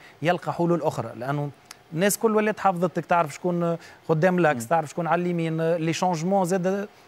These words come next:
Speaker 1: معناتها هما بيدهم، فمطالب باش يلقى حلول. آه، لو كانت ماركات بتاتر الكره نتاع باست كان ينجم يكون سيناريو اخر.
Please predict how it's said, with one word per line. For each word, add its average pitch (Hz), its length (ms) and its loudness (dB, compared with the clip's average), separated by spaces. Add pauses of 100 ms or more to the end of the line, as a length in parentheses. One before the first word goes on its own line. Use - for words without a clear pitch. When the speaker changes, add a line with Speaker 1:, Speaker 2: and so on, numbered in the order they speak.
(140)
Speaker 1:
معناتها 175 320 -2
هما 202 200 2
بيدهم، 220 360 2 (300)
فمطالب 202 720 4
باش 151 180 0
يلقى 170 260 0
حلول. 170 380 4 (380)
آه، 170 440 4
لو 175 180 2
كانت 220 260 0
ماركات 196 340 2
بتاتر 175 260 0
الكره 175 220 2
نتاع 160 200 4
باست 175 340 2
كان 170 120 2
ينجم 165 240 0
يكون 151 200 -6
سيناريو 147 440 0
اخر. 214 420 2